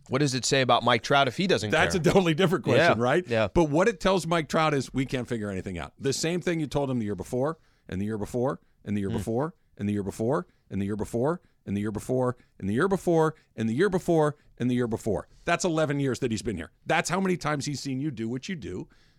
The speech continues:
Speaker 2: It tells him the exact same thing. So he's wrong there, too. The other part is you don't know how you do it. It's your only option. Your option is to get nothing for the greatest player of all time or get at least fifty cents on the dollar.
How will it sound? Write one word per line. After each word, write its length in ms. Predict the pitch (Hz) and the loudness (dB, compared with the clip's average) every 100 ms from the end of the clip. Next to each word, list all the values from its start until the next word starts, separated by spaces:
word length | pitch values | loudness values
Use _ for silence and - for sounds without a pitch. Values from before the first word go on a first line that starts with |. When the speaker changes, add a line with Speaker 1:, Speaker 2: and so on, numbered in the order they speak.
| _ | _
Speaker 2:
It 120 | - - | -12 -2
tells 220 | 226 208 | -2 0
him 80 | 214 | -2
the 80 | |
exact 300 | 196 208 190 - | -2 0 0 0
same 160 | 165 | -2
thing. 200 | 160 101 | 0 -2
So 140 | 80 151 | 0 0
he's 120 | 123 | 0
wrong 460 | 113 160 165 156 117 | -2 -2 -2 -2 -2
there, 240 | 139 117 | -2 -4
too. 360 | - 175 104 - - - - | -2 0 0 -4 -20 -20 -2
The 120 | 143 | 2
other 160 | 214 233 | 4 4
part 200 | 185 160 | 2 2
is 140 | 135 | 2
you 80 | 139 | 0
don't 120 | 196 | 0
know 60 | 165 | 0
how 100 | 160 | -2
you 120 | 131 | -2
do 140 | 123 196 | 0 0
it. 80 | - _ - | -2 _ -6
It's 240 | 233 - | -6 -4
your 180 | 214 - - | -8 -8 -4
only 400 | 208 269 202 175 | 0 2 2 0
option. 460 | 226 311 - 82 - _ _ _ _ _ | -2 -4 -8 -10 -14 _ _ _ _ _
Your 240 | 147 240 247 | 2 4 4
option 300 | 226 214 175 | 2 0 -2
is 120 | 147 | -2
to 100 | 147 | -2
get 220 | 139 131 | -2 -2
nothing 540 | 110 127 208 220 226 | -4 0 -2 0 -4
for 100 | 202 | -2
the 80 | 131 | -6
greatest 400 | 101 127 214 - | -2 -2 0 -4
player 240 | - 180 165 | -2 0 0
of 80 | 143 | 0
all 140 | 151 | -4
time 380 | - 139 135 123 _ _ _ | -4 -6 -4 -6 _ _ _
or 140 | 127 117 | -4 -2
get 280 | 135 151 | -2 -2
at 80 | 135 | -6
least 220 | 123 135 - | -4 -6 -4
fifty 260 | 110 127 | -6 -6
cents 280 | - 104 98 | -6 -8 -6
on 100 | 92 | -8
the 80 | 85 | -6
dollar. 280 | 69 - | -8 -10